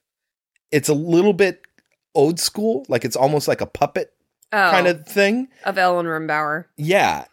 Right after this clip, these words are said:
Speaker 1: and, and I, I kind of love it.
Speaker 2: I love that he's not afraid of her.
Speaker 1: Yeah, I
Speaker 2: I just,
Speaker 1: love
Speaker 2: I
Speaker 1: that
Speaker 2: love
Speaker 1: about
Speaker 2: that.
Speaker 1: him.
Speaker 2: Yeah,
Speaker 1: It's so
Speaker 2: it's great.
Speaker 1: interesting.
Speaker 2: 'Cause he's just like, "God damn it, these fucking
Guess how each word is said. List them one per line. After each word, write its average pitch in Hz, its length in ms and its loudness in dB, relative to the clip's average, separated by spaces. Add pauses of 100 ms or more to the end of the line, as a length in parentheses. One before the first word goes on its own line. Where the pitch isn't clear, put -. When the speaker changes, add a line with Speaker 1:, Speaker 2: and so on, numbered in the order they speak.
(140)
Speaker 1:
and, 147 200 2 (200)
and 156 140 -4
I, 147 100 -12 (160)
I - 60 -8
kind - 420 -10
of 247 60 -8
love 233 260 -6
it. - 180 -8 (100)
Speaker 2:
I 240 140 2
love 466 340 0
that 294 80 0
he's 269 220 0
not 240 180 4
afraid 196 380 0
of 208 80 -6
her. 113 260 -12
Speaker 1:
Yeah, 175 440 0
I 202 100 -2
Speaker 2:
I - 40 0
just, 196 100 -2
Speaker 1:
love 262 180 0
Speaker 2:
I 302 60 -2
Speaker 1:
that 302 140 0
Speaker 2:
love 285 80 2
Speaker 1:
about 185 280 0
Speaker 2:
that. 170 80 2
Speaker 1:
him. 156 60 0
Speaker 2:
Yeah, 208 120 2
Speaker 1:
It's 165 80 2
so 240 140 0
Speaker 2:
it's 294 180 -2
great. 220 180 0
Speaker 1:
interesting. 113 380 -2 (120)
Speaker 2:
'Cause - 160 -4
he's 269 180 -2
just 269 180 -2
like, 247 300 -4
"God 403 180 -4 (220)
damn 302 240 2
it, 277 200 0
these 214 220 -8 (180)
fucking 269 340 -4